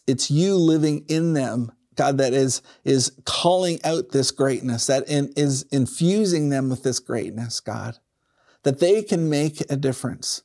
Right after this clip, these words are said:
God, that is, as they have these moments where they experience who you are,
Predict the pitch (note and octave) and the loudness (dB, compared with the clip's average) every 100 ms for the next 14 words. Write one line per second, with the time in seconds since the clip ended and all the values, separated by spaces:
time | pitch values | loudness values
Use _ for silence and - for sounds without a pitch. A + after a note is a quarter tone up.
0 | _ - D3+ D3+ D3 C#3 - - - - | _ 0 2 2 2 2 -2 -8 -20 -4
1 | C#3+ C#3 - C#3+ C#3+ D#3+ F#3 F3 E3 C#3 | 0 0 0 0 0 2 2 2 2 2
2 | C#3+ D#3+ F#3 - - D#3+ D3+ D3 C#3+ C#3 | 2 2 0 -2 -2 0 2 4 2 2
3 | - - D#3 D#3+ E3+ - - F3 E3+ D#3+ | 0 0 0 0 -2 -4 -2 0 2 2
4 | E3 C#3 D3 F3+ G#3 | 2 0 -2 -4 -8